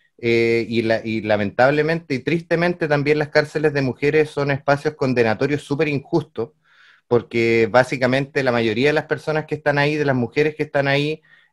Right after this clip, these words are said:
eh, están presas por razones de, eh, económicas directamente, digamos, porque tuvieron que resolver de,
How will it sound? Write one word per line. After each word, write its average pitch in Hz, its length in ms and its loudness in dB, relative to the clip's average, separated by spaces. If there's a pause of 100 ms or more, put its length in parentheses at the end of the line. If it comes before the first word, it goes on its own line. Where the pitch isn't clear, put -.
(120)
eh, 110 560 0
están 143 440 0
presas 160 460 0
por 135 200 -2
razones 143 500 -2
de, 117 640 -2
eh, 101 440 -6
económicas 139 760 0
directamente, 151 680 -2
digamos, 113 460 -4
porque 113 340 -6
tuvieron 123 440 -2
que 117 160 -2
resolver 113 600 -2
de, 123 360 -2